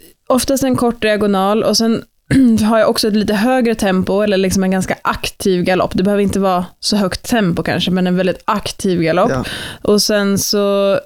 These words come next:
Speaker 1: har jag dem egentligen ganska raka i kroppen, men att jag kontraställer lite. Så kommer jag till exempel i höger galopp och ska byta till vänster, så tänker jag att de ska vara rak, men jag börjar liksom ställa lite i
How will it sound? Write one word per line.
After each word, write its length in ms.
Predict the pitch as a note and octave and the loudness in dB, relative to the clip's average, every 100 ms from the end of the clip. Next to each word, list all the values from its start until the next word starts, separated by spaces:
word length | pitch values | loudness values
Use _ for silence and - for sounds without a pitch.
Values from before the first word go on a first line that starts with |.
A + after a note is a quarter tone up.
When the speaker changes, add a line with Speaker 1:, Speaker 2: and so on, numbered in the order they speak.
| - | -4
Speaker 1:
har 260 | G#3 G#3+ | -2 0
jag 140 | G#3 G3 | 2 2
dem 120 | G3+ | 2
egentligen 540 | A3+ D4+ C#4+ A#3 G#3 | 2 2 0 0 0
ganska 320 | G3+ F#3+ F#3+ F#3+ | 0 0 0 0
raka 460 | G#3+ G#3 - A#3 | 0 0 -2 -2
i 60 | G3 | 0
kroppen, 600 | A3+ A#3 - F#3+ G#3 A3 | 0 -2 -2 -2 0 0
men 220 | G3 G3 | 0 0
att 120 | F#3+ | -2
jag 100 | F#3 | -2
kontraställer 680 | F#3 A3 G#3 G#3 G3+ B3 G#3+ F#3 | -2 0 0 -2 -2 0 0 0
lite. 260 | F3+ G3 | 0 -2
Så 100 | F#3+ | -2
kommer 280 | - A#3 A3 | 0 0 0
jag 60 | G3+ | 0
till 80 | |
exempel 360 | F#3 F3+ D#3+ E3 | -2 -2 -2 -2
i 20 | |
höger 340 | F3+ C4 C4+ B3 | 0 0 0 0
galopp 340 | A#3 G#3+ - | 0 -2 -2
och 80 | F#3+ | -2
ska 140 | F#3+ | 0
byta 300 | F3+ F#3+ F3+ | 0 0 -2
till 120 | F3 | -2
vänster, 640 | F3 G#3+ G3 F3 - F#3 G3 | 0 0 0 -2 0 0 0
så 100 | G3 | -2
tänker 300 | F#3+ F#3 F3+ | -2 -2 -2
jag 40 | |
att 40 | F3 | -2
de 120 | E3+ | -2
ska 160 | - | -2
vara 140 | F3 G3 | -2 0
rak, 380 | C4 B3+ A#3+ G#3 | 0 -2 -2 -2
men 120 | F3+ | -2
jag 100 | F3 - - - _ _ _ _ - | -4 -10 -20 -20 _ _ _ _ 0
börjar 280 | F#3+ G3+ F#3+ | 2 4 2
liksom 260 | F3+ F#3 F3+ | 2 0 -2
ställa 560 | - - A3 G3+ G#3 | -4 -4 0 2 2
lite 500 | G3+ F3+ E3 - - - - | 2 2 0 -2 -2 -4 -2
i 460 | G3 F#3 F3+ F3 | 0 2 2 0